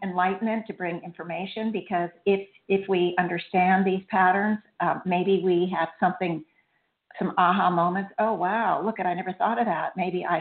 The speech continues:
should work on letting those go, neutralizing those,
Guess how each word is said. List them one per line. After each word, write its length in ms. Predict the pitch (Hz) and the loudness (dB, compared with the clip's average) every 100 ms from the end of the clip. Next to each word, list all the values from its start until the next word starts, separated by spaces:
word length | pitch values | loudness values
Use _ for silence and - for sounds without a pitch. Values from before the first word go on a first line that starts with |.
| - | -4
should 140 | 165 | -10
work 340 | 170 180 214 220 - | -2 0 0 -2 -4
on 340 | 185 165 160 - | -2 -2 -4 -2
letting 420 | 170 185 190 185 | 2 4 2 0
those 180 | 170 165 - | -2 -4 -2
go, 280 | 185 165 156 | 0 2 0
neutralizing 760 | 165 185 190 170 156 160 160 | -4 -6 -4 -2 -4 -6 -8
those, 280 | 156 151 147 | -8 -8 -10